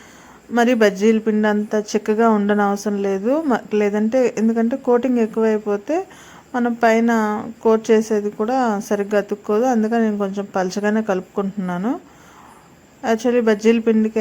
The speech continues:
అయితే కొంచెం మైదా, ఆ, శనగపిండి ముద్దగా కలుపుకుంటారు కదండి, దీనికి అంత చిక్కగా అవసరం లేదు, పలచగా ఉంటే సరిపోతుంది. పైన మనం కోట్ చేయడం కోసం అని బ్రెడ్ని యూజ్ చేసుకుంటున్నాం అండి, బ్రెడ్ క్రమ్స్ కోసం. నేను దగ్గర,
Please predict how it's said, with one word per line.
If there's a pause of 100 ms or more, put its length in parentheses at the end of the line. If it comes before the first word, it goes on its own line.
అయితే (400)
కొంచెం
మైదా,
ఆ,
శనగపిండి (260)
ముద్దగా
కలుపుకుంటారు
కదండి,
దీనికి
అంత (440)
చిక్కగా
అవసరం
లేదు,
పలచగా
ఉంటే
సరిపోతుంది. (400)
పైన
మనం (100)
కోట్
చేయడం
కోసం
అని (440)
బ్రెడ్ని
యూజ్
చేసుకుంటున్నాం
అండి,
బ్రెడ్
క్రమ్స్
కోసం. (140)
నేను
దగ్గర,